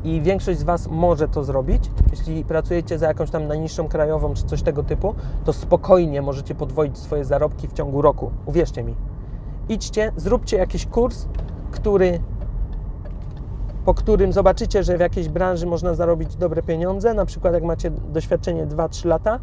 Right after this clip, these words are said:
Wtedy znajdźcie jakąś firmę, która będzie was chciała pouczyć, tak jak ja znalazłem ten, e, te dwa lata temu i tyle. I taki prosty sposób na to, żeby zarabiać dobrą kasę. Jak podwoić swoje zarobki? Dobra,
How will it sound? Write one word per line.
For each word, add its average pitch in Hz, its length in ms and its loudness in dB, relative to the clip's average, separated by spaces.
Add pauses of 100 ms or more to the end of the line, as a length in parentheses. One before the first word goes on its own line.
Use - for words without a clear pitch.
(580)
Wtedy 180 200 4
znajdźcie 220 420 2
jakąś 208 360 0
firmę, 202 360 -2
która 175 220 -2
będzie 170 260 2
was 165 200 -2
chciała 165 300 0
pouczyć, 175 420 0
tak 165 160 2
jak 165 140 2
ja 170 120 4
znalazłem 165 500 -2
ten, 170 260 -4
e, 156 320 -4
te 170 140 0
dwa 165 140 0
lata 170 280 0
temu 196 260 -2 (280)
i 202 60 -2
tyle. 262 340 6 (1080)
I 196 60 -4
taki 262 260 6
prosty 185 320 0
sposób 175 380 0 (300)
na 143 120 -6
to, 156 120 -4
żeby 143 160 -6
zarabiać 135 340 -2
dobrą 127 240 -4
kasę. 123 280 -8 (240)
Jak 202 260 0
podwoić 127 540 0 (260)
swoje 131 260 -4
zarobki? 127 420 -4 (1160)
Dobra, 170 280 6